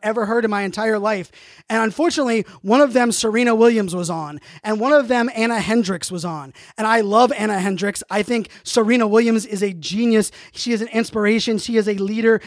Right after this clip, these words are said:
She is someone I want my daughters to look up to. But the moderator did an, a horrible job of only trying to please Serena or only trying to please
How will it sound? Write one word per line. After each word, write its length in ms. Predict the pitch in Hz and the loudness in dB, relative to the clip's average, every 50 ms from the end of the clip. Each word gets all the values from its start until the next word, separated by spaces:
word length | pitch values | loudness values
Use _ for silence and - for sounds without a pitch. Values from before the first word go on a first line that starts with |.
| - - | -10 -14
She 160 | - - - | -6 -2 2
is 120 | 254 247 - | 2 2 2
someone 220 | - 240 233 233 | 2 0 0 2
I 60 | 220 | 0
want 140 | 208 220 220 | 0 -2 -2
my 100 | 202 208 | -4 -6
daughters 460 | 175 147 202 190 208 226 226 220 208 | -4 -2 0 0 2 2 2 0 0
to 80 | - 202 | -2 -4
look 240 | 185 190 190 - - | -6 -6 -8 -6 -4
up 160 | 202 226 220 - | -4 -4 -4 -4
to. 260 | - 208 196 175 165 - - - - - _ | -6 -8 -8 -8 -8 -12 -16 -20 -20 -10 _
But 140 | - 226 190 | -4 0 2
the 100 | 226 226 | 2 2
moderator 1000 | 220 214 202 214 220 254 294 302 302 294 262 226 220 214 208 196 196 190 196 185 - _ _ _ _ _ - 165 | 2 2 2 2 4 4 4 4 4 4 2 0 0 0 0 0 -2 -2 -4 -6 -8 _ _ _ _ _ -10 -8
did 120 | 233 262 | -8 -8
an, 140 | 254 220 226 233 240 | -6 -8 -8 -8 -8
a 60 | 202 | -10
horrible 680 | - - - - - 302 311 330 330 330 294 302 285 254 | -12 -12 -6 -2 2 2 4 4 4 2 0 0 -2 -2
job 520 | 190 175 214 233 240 233 220 202 202 - - - - - _ | 0 0 2 4 4 4 2 0 -2 -2 -6 -12 -20 -6 _
of 160 | - 233 214 - - | 0 0 0 -2 -2
only 380 | 233 247 269 285 285 311 302 | 0 2 2 4 4 2 2
trying 380 | - - - 262 247 247 247 226 | 0 -2 -2 0 0 0 0 0
to 100 | - 220 | -2 -2
please 540 | 180 - - 240 247 233 240 240 233 214 - - - - | -4 -4 -4 -4 -2 0 0 0 -2 -4 -6 -10 -16 -12
Serena 680 | - - - 226 202 190 220 240 240 247 247 247 262 - - | -8 -2 -2 0 0 0 0 0 0 0 0 -2 -4 -4 -4
or 200 | 202 208 208 - - | -4 -4 -4 -4 -4
only 320 | 247 262 269 277 277 269 | -2 0 0 0 0 -2
trying 300 | - - 247 233 226 226 | -2 -4 -4 -2 -2 -2
to 80 | 220 214 | -2 -4
please 420 | - - 247 247 233 233 202 | -4 -6 -4 -2 0 -2 -2